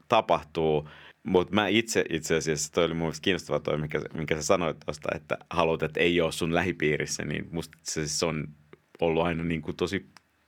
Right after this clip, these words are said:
kivaa heittää sinne semmosia jotenkin niinku homageja, tota, omille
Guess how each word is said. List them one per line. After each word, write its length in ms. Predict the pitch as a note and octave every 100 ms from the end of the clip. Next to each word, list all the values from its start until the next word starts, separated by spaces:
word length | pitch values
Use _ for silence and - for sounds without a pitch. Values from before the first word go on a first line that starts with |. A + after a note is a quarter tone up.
| -
kivaa 460 | B2+ C#3 G#2 E2+ E2+
heittää 500 | F2+ F2 - E2 D2+
sinne 380 | - E2 D#2+
semmosia 560 | D2+ - D#2 D2+ D2+ D2
jotenkin 380 | C#2+ D2+ C#2+ D2+
niinku 240 | D2+ D2+ -
homageja, 640 | G#2+ F#2 E2 D2+ D#2 D2+ D2+ - - - - _ -
tota, 420 | D#2 D2 - C2 - -
omille 420 | F2 F2 D#2 D2+